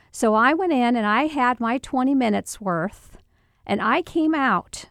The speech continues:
feeling so good that I'd had twenty minutes to sit down with somebody and talk about this. So when we found out,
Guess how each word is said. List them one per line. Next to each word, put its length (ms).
feeling 760
so 460
good 460
that 100
I'd 200
had 320
twenty 300
minutes 340
to 100
sit 300
down 300
with 120
somebody 680
and 140
talk 300
about 340
this. 480
So 540
when 280
we 160
found 320
out, 280